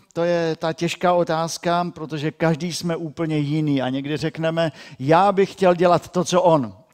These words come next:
ale možná se k tomu vůbec nehodíme. A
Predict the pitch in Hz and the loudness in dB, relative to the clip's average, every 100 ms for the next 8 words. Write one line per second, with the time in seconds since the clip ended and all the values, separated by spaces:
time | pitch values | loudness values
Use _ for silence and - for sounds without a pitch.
0 | 120 123 127 143 147 147 147 147 143 131 | -16 -12 -10 -8 -8 -8 -10 -10 -10 -10
1 | 139 139 151 165 123 113 107 113 98 98 | -8 -8 -6 -8 -8 -10 -14 -14 -16 -20
2 | _ _ _ _ _ _ _ _ _ _ | _ _ _ _ _ _ _ _ _ _
3 | _ _ _ _ _ _ 127 123 123 117 | _ _ _ _ _ _ -6 -4 -4 -6